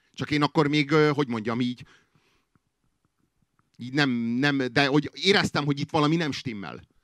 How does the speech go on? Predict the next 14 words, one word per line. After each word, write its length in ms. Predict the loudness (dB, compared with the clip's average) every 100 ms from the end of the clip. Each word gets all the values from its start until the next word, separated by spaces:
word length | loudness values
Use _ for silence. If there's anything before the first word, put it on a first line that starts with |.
| _ _ -8
Csak 80 | -4
akkor 260 | 2 2
még 180 | 2 0
így 80 | 0
nem 140 | -2
fogalmazódott 680 | -2 -2 -2 -4 -6 -8 -8
meg 160 | -10 -12
így. 260 | -16 -18 -20 _ _ _ _ _ _ _ _ -4
Hogy 140 | -2
nem, 240 | 0 -2
nem, 200 | -2 -6
nem, 200 | -4 -6
nem 160 | -8 -10
érték. 520 | -10 -12 -12 -18 -20